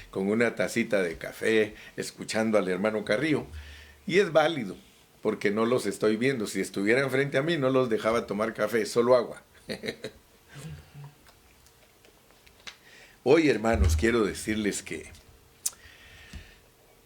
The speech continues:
amanecí con ese pensamiento, vuelvo a repetirles, que el Señor Jesucristo está ahí arriba y Él dice la palabra del Señor, no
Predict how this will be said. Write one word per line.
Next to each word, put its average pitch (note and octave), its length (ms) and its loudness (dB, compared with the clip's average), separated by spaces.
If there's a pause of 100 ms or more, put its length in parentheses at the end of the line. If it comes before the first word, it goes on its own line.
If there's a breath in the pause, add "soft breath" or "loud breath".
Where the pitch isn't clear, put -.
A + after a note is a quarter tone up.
(1500 loud breath)
amanecí G#2 520 0
con C3 180 2
ese C#3+ 220 0
pensamiento, G2+ 760 0
vuelvo G#2 320 2
a - 20 2
repetirles, G#2 880 -4
que F#2+ 420 0
el G2+ 180 -2
Señor G#2 360 -2
Jesucristo A#2 720 -2
está G2+ 300 0
ahí G2 120 0
arriba G2+ 540 -2 (880 loud breath)
y A#2+ 220 6
Él D#3+ 360 2 (280)
dice A#2 340 2
la A2+ 160 4
palabra G2 400 2
del G2 120 2
Señor, B2+ 480 2
no A2 640 2